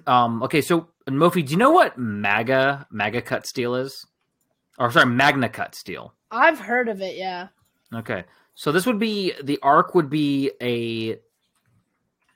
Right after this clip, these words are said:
Speaker 1: superior version, it looks like, of the,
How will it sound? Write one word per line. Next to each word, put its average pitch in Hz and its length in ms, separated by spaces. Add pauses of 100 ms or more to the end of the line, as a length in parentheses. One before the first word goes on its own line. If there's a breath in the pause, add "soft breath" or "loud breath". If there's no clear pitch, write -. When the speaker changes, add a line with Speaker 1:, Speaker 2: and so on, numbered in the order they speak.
(120)
Speaker 1:
superior 214 800
version, 113 360
it 170 140
looks 160 260
like, 165 300
of 117 300
the, 110 480